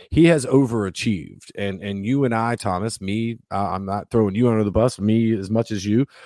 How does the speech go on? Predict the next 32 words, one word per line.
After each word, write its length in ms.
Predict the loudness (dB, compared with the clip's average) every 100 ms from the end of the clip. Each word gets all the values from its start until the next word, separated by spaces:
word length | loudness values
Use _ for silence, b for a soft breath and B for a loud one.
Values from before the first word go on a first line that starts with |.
| B
um, 380 | 2 4 4 0
we've 260 | 4 4 6
questioned 480 | 6 6 6 2 2
him 100 | 2
at 140 | 0
times 440 | 0 0 0 0 6
over 200 | 8 8
the 80 |
past 340 | 4 0 -2 -6
two 140 | -2
years 300 | 0 0 -2
on 160 | -4 -4
this 120 | -6
show. 360 | 0 4 6 4
And 120 | 2 _ B B B
at 140 | -4 2
the 80 | 4
end 80 |
of 80 | 4
the 60 | 2
day, 180 | 2 2
let's 220 | 2 -2
be 140 | -4
honest, 520 | 0 0 -2 -8 -12 -14
he's 300 | -6 -6 -6
one 440 | 0 2 2 0
win 220 | 0 0
away 320 | 0 -2 -2
from 240 | -2 -6 -6
winning 260 | -2 -2
the 80 | -2
most 600 | -4 2 4 4 0 -14